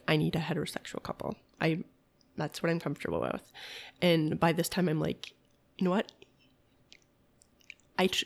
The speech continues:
completely trust you. Give me somebody who you think I'll be good with." Like, "Okay, we're gonna give you these two guys from France. They have already had a son with a surrogate, and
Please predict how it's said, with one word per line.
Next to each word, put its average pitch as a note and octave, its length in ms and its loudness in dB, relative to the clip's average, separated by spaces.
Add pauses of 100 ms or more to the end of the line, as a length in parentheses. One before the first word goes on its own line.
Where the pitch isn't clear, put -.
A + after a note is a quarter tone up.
completely G3 440 0
trust - 340 -2
you. A3 160 2
Give F#3 160 4
me F#3 220 2
somebody F3+ 720 -2
who F3+ 100 -2
you E3+ 80 -2
think D#3+ 180 -4
I'll D#3 80 -2
be - 120 -4
good - 180 -4
with." - 260 -12
Like, - 140 -12 (540)
"Okay, - 320 0 (420)
we're G3 200 2
gonna G#3 200 2
give F3+ 200 -2
you F3+ 160 -2
these E3+ 640 -6 (180)
two - 120 -2
guys D#3 340 -4
from D#3+ 180 0
France. D#3 480 -2 (340)
They E3 280 2
have D#3 500 2 (580)
already F3+ 280 4
had F3 580 0
a F3+ 40 0
son F3+ 300 2
with F3+ 140 -4
a F#3+ 40 0
surrogate, F#3 640 0 (500)
and E3 560 2